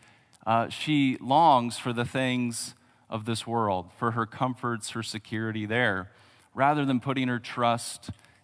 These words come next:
in hope in God. And she's turned into a pillar of salt. Uh, what, what Jesus is saying here is that, uh, we need to have our hearts in full allegiance to him.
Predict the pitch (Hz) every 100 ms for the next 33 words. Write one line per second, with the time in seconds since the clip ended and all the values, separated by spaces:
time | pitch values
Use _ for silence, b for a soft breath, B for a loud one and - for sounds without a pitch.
0 | - 117 117 110 104 107 107 104 120 117
1 | 95 95 - _ b b b b - -
2 | 110 117 110 - 131 127 117 113 - 120
3 | 113 107 110 _ - 110 127 110 113 110
4 | - 117 110 92 - - _ _ b b
5 | b b b b b - 110 - 147 180
6 | - 180 143 131 196 214 208 190 - -
7 | 156 135 - 165 196 196 131 120 117 113
8 | 123 117 127 135 131 - B B B -
9 | 135 135 190 214 214 220 180 175 180 185
10 | 175 143 - 175 185 175 - 135 - -
11 | 180 185 175 151 156 147 175 165 131 127
12 | 120 - - 131 113 113 101 90 95